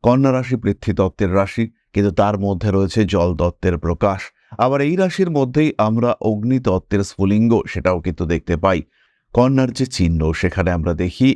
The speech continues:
একটি মেয়ে নৌকো করে নদী পার করছে এবং মেয়েটির এক হাতে রয়েছে একটি লণ্ঠন, তার সঙ্গে রয়েছে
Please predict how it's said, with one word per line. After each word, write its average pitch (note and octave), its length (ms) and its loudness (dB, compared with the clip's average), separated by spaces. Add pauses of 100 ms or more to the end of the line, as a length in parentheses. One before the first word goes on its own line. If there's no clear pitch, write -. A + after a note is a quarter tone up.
একটি A2 320 -2 (320)
মেয়ে C3+ 340 2
নৌকো A2 400 -2
করে C3 300 0
নদী G2 320 -2
পার E2 300 -2
করছে G#2 460 -2 (260)
এবং C#3+ 220 0
মেয়েটির D#3+ 520 0
এক G2+ 260 -2
হাতে A2+ 200 -4
রয়েছে F#2 340 -2
একটি F2+ 180 -2
লণ্ঠন, F#2 520 0 (300)
তার C3 200 2
সঙ্গে F2 320 -2
রয়েছে F2 460 0